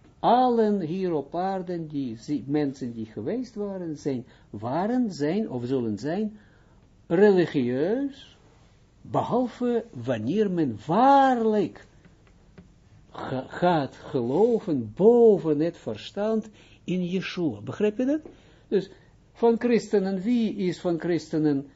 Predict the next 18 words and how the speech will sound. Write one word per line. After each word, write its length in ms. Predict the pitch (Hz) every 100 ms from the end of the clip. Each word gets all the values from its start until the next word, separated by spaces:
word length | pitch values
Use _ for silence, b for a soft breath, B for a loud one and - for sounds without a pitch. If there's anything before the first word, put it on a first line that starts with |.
| B -
kan 180 | 160
je 140 | 156 143
zeggen, 360 | 143 143 143
ik 100 | 156
zeg 140 | 147 175
het 140 | 160
van 140 | 156 151
christenen, 420 | 156 135 143 135
alleen 200 | 139 143
omdat 200 | 139 127
Joden 300 | 151 151 156
heel, 260 | 160 156
überhaupt 380 | 160 156 175 240
niet 180 | 202 135
weten 320 | 131 127 123
van 180 | 117 123
Yeshua, 400 | 123 131 120 117 - B B B B
maar 440 | 151 156 156 143